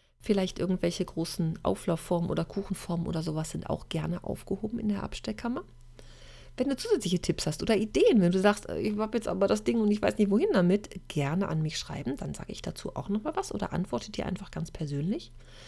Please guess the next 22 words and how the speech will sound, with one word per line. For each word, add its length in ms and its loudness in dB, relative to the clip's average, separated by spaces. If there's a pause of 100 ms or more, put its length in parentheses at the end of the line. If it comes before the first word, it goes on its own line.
(720)
Und, 400 2
ähm, 300 2
Absteckkammer, 840 2
ja, 280 2
gerne 380 2
auch 140 0
für 120 -8
Putzlappen 960 0
und 220 -2
Putzmittel. 800 4
Schau 400 2
doch 200 2
mal, 300 0
wie 140 2
viel 220 2
brauchst 640 0
du 40 -4
denn, 300 -6
also 180 -6
gerade 320 -4
an 160 -4
Putzlappen. 600 -6